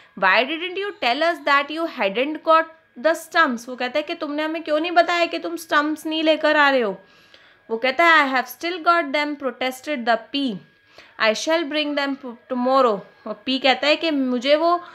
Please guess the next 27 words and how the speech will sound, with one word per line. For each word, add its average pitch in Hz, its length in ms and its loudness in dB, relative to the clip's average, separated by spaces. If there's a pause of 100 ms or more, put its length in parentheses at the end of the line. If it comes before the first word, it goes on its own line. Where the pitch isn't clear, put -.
(320)
अ, 226 220 8
मैं 262 260 2
लेकर 277 380 4
आऊँगा 262 360 4
उन्हें, 202 380 -2 (220)
लेकिन 226 240 -4
मैं 262 100 -2
उन्हें 294 220 -2
कल 294 160 4
लेकर 277 340 4
आऊँगा। 190 460 0 (420)
"I 269 100 2
am 269 100 -2
sure 285 340 0
my 285 220 -4 (160)
father, 285 380 0 (1120)
I 240 80 2
am 247 120 -2
sure 285 360 0
that 294 240 2 (320)
my 262 600 0 (260)
father, 269 400 2 (1300)
uh, 220 240 8
knows 269 460 4
where 269 420 2
they 277 200 2
are 285 220 4